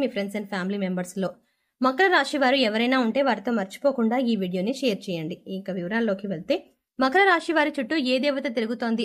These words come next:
అనే విషయాన్ని తెలుసుకోబోయే ముందు మీరు జీవితంలో కొన్ని విషయాలను నిర్లక్ష్యం చేయకూడదు. ఇలా చేసినట్లయితే కనుక జీవితంలో ఎన్నో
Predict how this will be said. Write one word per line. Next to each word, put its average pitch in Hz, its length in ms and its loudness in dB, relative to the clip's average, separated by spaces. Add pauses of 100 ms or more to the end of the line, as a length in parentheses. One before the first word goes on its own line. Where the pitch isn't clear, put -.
అనే 226 220 -2
విషయాన్ని 240 400 -2
తెలుసుకోబోయే 202 640 -4
ముందు 208 180 0 (360)
మీరు 311 200 4
జీవితంలో 330 460 6 (100)
కొన్ని 294 200 6 (100)
విషయాలను 269 360 2
నిర్లక్ష్యం 233 480 0
చేయకూడదు. 190 500 -2 (320)
ఇలా 302 140 4 (100)
చేసినట్లయితే 262 640 0
కనుక 220 180 -2 (160)
జీవితంలో 254 440 2 (140)
ఎన్నో 226 160 0